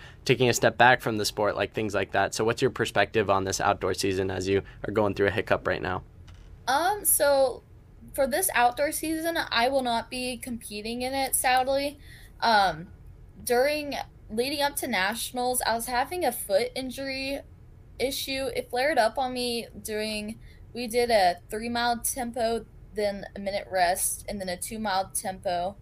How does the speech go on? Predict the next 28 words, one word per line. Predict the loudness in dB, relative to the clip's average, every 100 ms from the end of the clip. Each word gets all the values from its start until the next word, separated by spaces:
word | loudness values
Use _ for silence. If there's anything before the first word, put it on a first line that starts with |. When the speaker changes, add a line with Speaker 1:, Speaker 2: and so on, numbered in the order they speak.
| -20 -20 -12
Speaker 2:
and | -6
then | -2 0 -2 -8
we | -10 -8
did | 0 4 4 2 -6
four | -6 -2 0 0
two | -4 -8
hundreds | -6 -4 -4 -4
afterwards, | -4 -4 -4 -4 -2 -4 -4 -8 -8
and | -8 -6 -8 -14 -18 -20 -20 -20 -2
I | -2 0
think | -2 -4 -4 -12 -18 -20 -20 -20 -20 -20 -20 -18 -2
my | 0 2
foot | 0 -2 -4
just | -10 -6 -4 -4 0
got | 0 2
aggravated | 0 0 -6 -4 -4
from | -4 -4
it, | -2 -2 -4 -8
and | -6 -2
then | -2 -2 -6 -4
afterwards, | -4 -4 -6 -2 -2 -4 -6
I | -4
ended | -2 0
up | 0
running | 0 -4 -4
on | -8
the |
boost | -6 -4 -2 -2 -2 -2